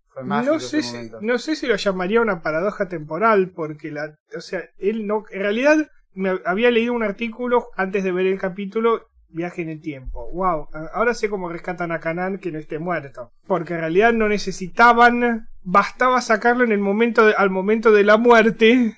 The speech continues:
Speaker 2: y llevarlo al presente y ya estaba resuelto todo el, el problema.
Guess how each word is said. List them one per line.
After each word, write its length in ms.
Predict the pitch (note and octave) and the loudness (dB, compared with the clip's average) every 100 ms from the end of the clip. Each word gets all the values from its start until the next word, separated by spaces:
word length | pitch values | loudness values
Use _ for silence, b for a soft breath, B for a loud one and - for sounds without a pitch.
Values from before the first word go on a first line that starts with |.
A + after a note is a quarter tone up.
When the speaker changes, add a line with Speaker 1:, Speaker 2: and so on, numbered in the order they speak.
| _ | _
Speaker 2:
y 100 | F#3 | -8
llevarlo 460 | - F#3 F#3 G3 G3+ | -2 0 2 4 2
al 100 | F3+ | 2
presente 840 | G#3+ G#3 A#3+ G#3 F#3 G#3+ B3 A#3 _ - | 0 2 2 2 2 0 0 -4 _ -14
y 80 | E3 | -10
ya 160 | - | -4
estaba 360 | F3+ F3+ F#3+ G3 | -4 0 0 0
resuelto 580 | F3 D#3+ F#3 F#3 F#3 F3+ | -2 -4 -4 -2 -4 -4
todo 460 | F3+ F3 E3+ D#3 | -4 -2 -2 -2
el, 340 | D3 C#3 C#3 C3+ C3 C3 | -2 -6 -8 -10 -10 -10
el 140 | D3+ | -12
problema. 640 | D#3 E3 G3 F#3+ D3+ C3 | -6 0 2 2 0 -8